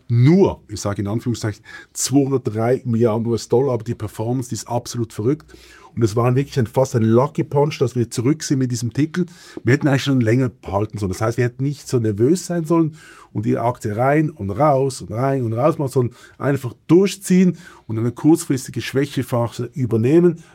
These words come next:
Aber jetzt haben wir gesagt, jetzt gehen wir nochmal rein. Auch wenn gewisse, äh, Zuschauer gesagt haben, „Ja, warum geht ihr nochmal rein?“ Ich sage, die Zahlen,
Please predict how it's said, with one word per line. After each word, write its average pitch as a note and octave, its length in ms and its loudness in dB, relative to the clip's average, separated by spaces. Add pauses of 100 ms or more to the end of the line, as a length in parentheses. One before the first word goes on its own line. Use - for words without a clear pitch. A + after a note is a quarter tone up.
Aber A2+ 180 -2
jetzt B2 160 4
haben A#2 100 0
wir A#2 60 0
gesagt, A2 320 -2
jetzt C3 160 0
gehen C#3+ 140 4
wir B2+ 60 4
nochmal G#2+ 260 0
rein. F3+ 420 0 (420)
Auch G#2 160 -4
wenn D3+ 140 4
gewisse, C#3+ 680 0
äh, A2+ 200 0
Zuschauer D#3+ 420 -2
gesagt A#2+ 240 -2
haben, G#2 60 -2
„Ja, G2+ 100 -8
warum A#2+ 320 -8
geht D#3 240 2
ihr D3 60 0
nochmal A2+ 300 -2
rein?“ F3 340 2 (320)
Ich A2 140 -6
sage, A#2+ 280 -2
die G#2+ 120 -8
Zahlen, A#2 380 -4